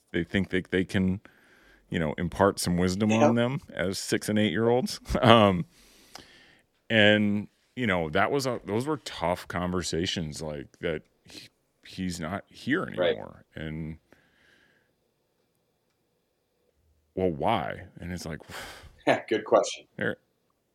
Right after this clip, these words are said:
Speaker 1: I have no reason why.
Speaker 2: Exactly.
Speaker 1: There is no logical explanation. There is no, for a bigger plan. And, you know, so the, and this was how I handled it. And, I mean, right or wrong, I was just like, Look, like,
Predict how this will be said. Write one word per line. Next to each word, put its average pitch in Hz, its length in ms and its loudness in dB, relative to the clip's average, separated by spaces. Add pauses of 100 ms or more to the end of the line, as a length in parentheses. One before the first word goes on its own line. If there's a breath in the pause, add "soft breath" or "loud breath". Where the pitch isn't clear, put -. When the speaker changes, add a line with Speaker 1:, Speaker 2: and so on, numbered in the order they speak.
(180)
Speaker 1:
I 110 100 6
have 104 280 4
no 95 200 0
reason 76 480 -8
why. 55 160 -6
Speaker 2:
Exactly. - 280 -4
Speaker 1:
There 90 180 0
is 82 180 -8
no 85 440 -4
logical 87 540 -6
explanation. 80 800 -8 (540 soft breath)
There 85 220 -2
is 90 260 -4
no, 80 640 -6 (800 soft breath)
for 82 320 0
a 87 60 2
bigger 90 380 0
plan. 78 720 -2 (2250)
And, 113 180 4
you 135 120 2
know, 117 180 4
so 120 140 2
the, 120 120 4
and 123 140 6
this 139 140 6
was 101 120 2
how 98 140 6
I 98 140 6
handled 87 380 4
it. 62 100 -4
And, 87 140 0
I 87 40 4
mean, 82 220 0
right 92 240 6
or 80 60 2
wrong, 95 340 4
I 87 100 2
was 95 140 2
just - 160 -4
like, 85 140 -2
Look, 123 200 0
like, 71 160 -2